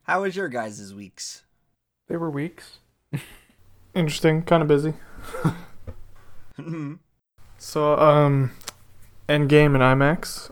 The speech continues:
Speaker 3: uh,
Speaker 1: Oh,
Speaker 3: last
Speaker 1: yeah.
Speaker 3: week, like I told you I was
Speaker 2: Mm-hmm.
Speaker 3: gonna do.
Speaker 1: Mm-hmm.
Speaker 3: That was pretty cool. It was like,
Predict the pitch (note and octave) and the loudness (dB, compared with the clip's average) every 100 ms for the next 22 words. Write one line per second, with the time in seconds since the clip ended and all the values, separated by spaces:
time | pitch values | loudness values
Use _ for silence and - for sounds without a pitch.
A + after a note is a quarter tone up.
0 | - - G#2 E3 A3 C4 B3+ - D4+ G3 | -10 -4 2 6 8 8 8 4 4 6
1 | - - - - - - - B2+ A#2+ C#3+ | 4 2 -18 -20 -20 -18 -8 -4 0 2
2 | C3+ C3+ C3 C#3 C3+ D3+ A3 - - F3 | 4 4 4 0 2 4 2 0 -10 -12
3 | C#3+ C3 E3 - - - - - - C3+ | -12 -14 -16 -18 -20 -20 -20 -12 -4 -4
4 | C3+ C3+ B2+ D#3 G#3+ - - - - C#3+ | -2 -2 2 2 2 -4 -14 -14 0 2
5 | D#3 D#3+ F#3+ F3+ | 2 4 4 2